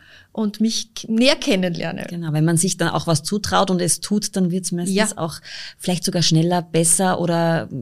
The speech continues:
Speaker 2: schl-, länger oder wie auch immer, als man's vielleicht sogar vermutet hätte.
Speaker 1: N-, auch dorthin zu gehen, wo es unangenehm ist, ja.
Speaker 2: Mhm.
Speaker 1: Ja, und, äh, das, was man gut kann, ist auch so, das macht man gern, das, das flutscht, ja, aber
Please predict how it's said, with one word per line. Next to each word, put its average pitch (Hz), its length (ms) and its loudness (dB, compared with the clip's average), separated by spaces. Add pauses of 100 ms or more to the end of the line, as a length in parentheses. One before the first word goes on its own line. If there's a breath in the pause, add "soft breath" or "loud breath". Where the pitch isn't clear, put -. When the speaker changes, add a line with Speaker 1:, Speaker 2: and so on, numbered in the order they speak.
(120)
Speaker 2:
schl-, 160 360 0
länger 175 580 6
oder 165 220 2
wie 180 140 4
auch 165 40 0
immer, 180 400 0
als 156 160 -2
man's 175 220 -4
vielleicht - 480 -4
sogar 214 220 -2
vermutet 156 500 2
hätte. - 420 -12 (340)
Speaker 1:
N-, 220 140 -2 (600)
auch 233 260 2 (400)
dorthin 254 460 2
zu 254 140 0
gehen, 247 240 2
wo 240 100 4
es 240 120 0
unangenehm 202 600 0
ist, 170 160 -6
ja. 185 260 0
Speaker 2:
Mhm. 175 160 -6 (160)
Speaker 1:
Ja, 208 420 -10
und, 208 340 -6 (160)
äh, 196 300 -4 (200)
das, 214 180 -2
was 214 140 0
man 226 100 4
gut 233 240 -4
kann, 220 440 0
ist 208 260 -2
auch 202 180 2
so, 226 200 -2
das 214 160 -2
macht 214 240 0
man 226 80 2
gern, 202 340 4
das, 220 240 -2
das 226 160 0
flutscht, - 440 0
ja, 208 300 2
aber 208 320 0